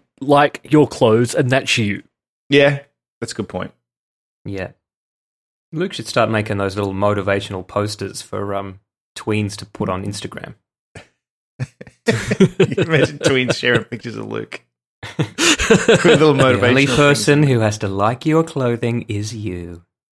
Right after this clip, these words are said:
Speaker 1: Yep, that's true.
Speaker 3: Yep, I agree.
Speaker 2: And
Speaker 3: And
Speaker 2: it's just a
Speaker 3: maybe
Speaker 2: photo of Luke in a trench coat at Disneyland. <laughs>
Speaker 3: Yeah.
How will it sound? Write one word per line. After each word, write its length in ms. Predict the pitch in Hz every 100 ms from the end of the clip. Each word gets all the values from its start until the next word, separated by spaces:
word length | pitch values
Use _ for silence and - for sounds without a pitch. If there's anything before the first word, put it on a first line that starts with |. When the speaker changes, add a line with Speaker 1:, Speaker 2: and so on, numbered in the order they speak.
| _ _ _ _ _ -
Speaker 1:
Yep, 300 | 139 160 - _ _ -
that's 180 | 190 -
true. 460 | - 277 262 320
Speaker 3:
Yep, 360 | 131 135 247 - _ _ _ -
I 40 |
agree. 460 | 117 151 196 202 240 _ _ _ _ _ 107
Speaker 2:
And 100 | 107
Speaker 3:
And 80 | 139
Speaker 2:
it's 140 | 139
just 20 |
a 40 | 135
Speaker 3:
maybe 180 | 135
Speaker 2:
photo 520 | 131 127 127 127 120 -
of 240 | - 139
Luke 360 | 131 139 147 143
in 80 | 120
a 60 | 117
trench 420 | - 135 127 -
coat 200 | 139 131
at 140 | -
Disneyland. 680 | 127 110 110 110 131 160 196 - -
<laughs> 140 | -
Speaker 3:
Yeah. 400 | 110 107 110 110